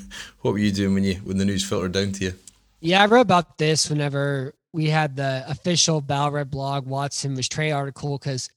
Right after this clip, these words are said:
Speaker 2: whenever he was drafted in two thousand seventeen, I was driving out to the desert, out to Big Bend National Park to go backpacking. And I, uh, the week, the way the weekend kind of broke, uh, it was more,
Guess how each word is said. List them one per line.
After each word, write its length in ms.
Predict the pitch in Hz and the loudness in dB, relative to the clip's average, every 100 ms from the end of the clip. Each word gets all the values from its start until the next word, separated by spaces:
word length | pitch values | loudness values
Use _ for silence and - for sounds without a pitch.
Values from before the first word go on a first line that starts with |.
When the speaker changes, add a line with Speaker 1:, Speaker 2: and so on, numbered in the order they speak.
| _ _ _ | _ _ _
Speaker 2:
whenever 200 | 170 196 | 0 4
he 80 | 190 | 6
was 180 | 180 151 | 4 4
drafted 680 | 143 147 185 196 175 151 143 | 2 6 6 4 0 0 0
in 200 | 143 135 | -2 -4
two 180 | - | -6
thousand 580 | 151 139 139 139 143 139 | -4 -4 -4 -4 -4 -4
seventeen, 500 | - 143 135 - 143 | -2 -4 -4 -4 -4
I 60 | 135 | -4
was 160 | 135 | -6
driving 380 | - 139 135 135 | -4 -2 -2 -4
out 200 | 139 135 | -4 -4
to 380 | - 139 131 127 - _ _ _ | -4 -2 -2 -4 -8 _ _ _
the 80 | 151 | -4
desert, 420 | 147 156 147 151 | 0 0 2 0
out 140 | 143 | -2
to 80 | - | -4
Big 220 | 131 143 135 | -4 -4 -6
Bend 200 | 131 139 | -6 -4
National 300 | 135 131 - | -2 -2 -2
Park 220 | 120 131 139 | -4 -8 -4
to 140 | 131 | -4
go 20 | |
backpacking. 720 | 127 131 131 139 123 - 131 123 | -4 -6 -6 -8 -8 -8 -6 -6
And 140 | 117 - _ _ - | -10 -12 _ _ -6
I, 260 | 143 151 147 | 0 0 0
uh, 380 | 139 127 127 - - | 0 -2 -6 -12 -4
the 80 | 165 | 4
week, 240 | 185 208 | 4 6
the 60 | 170 | 4
way 80 | 175 | 4
the 100 | 151 | 4
weekend 320 | 160 165 139 | 2 0 0
kind 200 | 156 151 | -2 -2
of 60 | |
broke, 340 | 147 147 147 147 | 0 2 2 -2
uh, 100 | 139 | -6
it 140 | - 147 | -4 -2
was 180 | 139 - _ _ 220 - | -2 -6 _ _ -16 2
more, 480 | 185 196 190 165 | 8 10 10 6